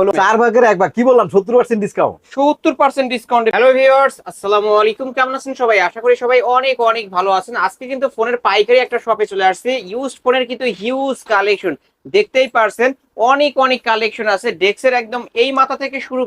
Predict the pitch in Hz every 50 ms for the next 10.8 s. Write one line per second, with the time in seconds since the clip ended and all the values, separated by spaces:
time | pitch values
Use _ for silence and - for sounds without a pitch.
0 | - 233 240 240 277 339 - _ _ _ _ _ _ 220 240 247 262 254 247 233
1 | 220 233 202 208 220 208 175 190 185 - - 170 - - 233 240 254 - - 254
2 | 247 247 247 240 233 226 208 202 - 196 185 165 165 180 196 - - 240 - -
3 | 226 233 - 262 262 262 277 254 277 254 233 226 - _ - 269 240 - - 262
4 | 262 262 269 269 269 269 - 262 254 247 240 262 - 254 262 214 - - _ _
5 | _ - 208 226 220 - - 269 269 - - 262 254 254 247 247 254 247 - 233
6 | 208 208 202 202 196 190 220 277 - _ _ _ _ 147 180 208 220 214 220 233
7 | 226 220 269 277 214 196 220 233 247 269 269 - - 269 269 254 - 269 262 247
8 | 226 202 220 214 220 226 226 220 226 226 - - 220 214 220 202 - 240 226 226
9 | 214 220 233 247 269 285 - - - _ _ _ - 202 214 254 240 - 226 247
10 | 254 - 247 247 - 277 254 277 277 262 233 233 233 233 - 262